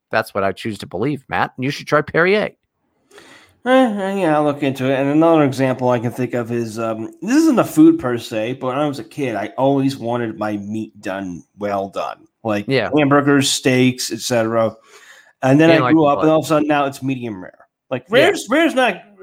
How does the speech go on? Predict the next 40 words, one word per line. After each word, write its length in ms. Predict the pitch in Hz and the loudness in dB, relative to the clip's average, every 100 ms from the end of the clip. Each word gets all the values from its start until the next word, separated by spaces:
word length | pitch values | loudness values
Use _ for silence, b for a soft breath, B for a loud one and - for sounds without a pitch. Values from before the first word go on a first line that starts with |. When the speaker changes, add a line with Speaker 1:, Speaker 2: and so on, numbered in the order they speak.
| 185 220 | -12 -4
Speaker 2:
rare's 240 | 294 240 | -4 0
not 200 | 220 185 | -2 -2
great. 400 | 139 139 147 135 | -2 -2 -4 -4
Rare's 300 | 139 143 143 | -4 -2 -4
got 280 | - 131 - | -4 -4 -4
too 140 | - | -6
much 280 | 139 131 - | -2 -2 -2
of, 180 | 131 117 | -6 -4
um, 420 | 120 117 110 107 | -4 -4 -6 -8
of 160 | 110 107 | -12 -12
the 200 | 110 104 _ | -16 -18 _
juice 380 | 110 123 120 - | -6 -4 -4 -8
and 100 | 117 | -12
stuff. 320 | - 110 107 - B B B | -4 -2 -2 -6 B B B
Well 260 | 151 170 | 4 4
done, 460 | 151 147 143 143 139 | 4 4 4 0 -2
you 80 | 139 | 0
know, 120 | 127 | 0
you, 200 | 127 143 | 0 0
you 140 | 139 | 0
get 140 | 143 131 | 0 0
rid 100 | 135 | 0
of 60 | |
all 100 | 131 | 0
the 100 | 127 | 0
juices, 540 | 117 123 123 131 131 123 | -4 -6 -4 -4 -2 -2
and 80 | 110 | -4
it's 100 | 117 | -4
all 140 | 120 | -4
kind 240 | - 113 | -4 -8
of 60 | 107 | -6
crumbled 300 | 123 113 110 | -4 -2 -2
up 100 | 104 | -4
and 120 | 104 | -8
gross. 360 | 107 110 110 - | -8 -10 -10 -10
Medium 260 | 180 240 208 | -6 -4 0
rare 140 | 185 | 2
is 180 | 143 135 | 2 -2
just 640 | - 123 120 113 110 - | -6 0 2 2 -2 -8
right. 300 | 98 85 - | -10 -10 -12